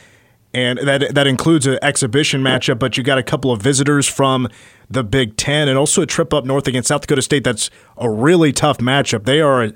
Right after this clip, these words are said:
a top twenty-five team. So just what's overall, like, with the non-con schedule, your general feeling about how tough it's gonna be?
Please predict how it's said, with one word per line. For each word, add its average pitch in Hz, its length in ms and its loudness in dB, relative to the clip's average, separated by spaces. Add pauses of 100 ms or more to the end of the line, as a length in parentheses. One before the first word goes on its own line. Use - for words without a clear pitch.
a 110 80 -4
top 147 280 -2
twenty-five 131 640 -2
team. 113 480 -4 (460)
So 156 460 -2
just 190 280 0
what's 208 280 0 (100)
overall, 151 480 4
like, 139 160 4
with 156 220 -2
the 151 80 2
non-con 135 640 2
schedule, 117 680 0 (360)
your 135 100 0
general 156 380 2
feeling 147 320 0
about 127 220 2
how 131 160 2
tough - 280 -2
it's 113 140 -4
gonna 98 180 -4
be? 87 300 -12